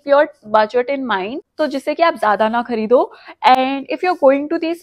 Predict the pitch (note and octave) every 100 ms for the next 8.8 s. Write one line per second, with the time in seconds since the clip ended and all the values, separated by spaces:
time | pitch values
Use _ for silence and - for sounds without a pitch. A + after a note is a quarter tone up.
0 | - B3 A#3+ C4+ C#4+ _ C#4 E4+ D#4+ B3
1 | A#3+ A#3+ B3 A3 B3+ C4 C4+ C#4+ B3+ A3+
2 | A#3 B3+ - A#3 A#3+ A#3 C4 B3 B3 A3+
3 | A3 A#3 A#3+ B3+ C#4+ E4+ C#4 C#4 - C4
4 | C4 C4+ C#4+ C4 A3+ A#3 A#3 A#3+ A#3 C4
5 | A3 A#3+ A#3 B3 B3 B3+ A3 B3 A#3 B3
6 | - A#3 G#3+ A3+ A3+ G#3 - D4 - -
7 | - - C4 B3+ D4+ D#4 C4+ B3 C4+ B3
8 | B3+ B3+ A#3 G#3+ A#3 G#3+ G3 -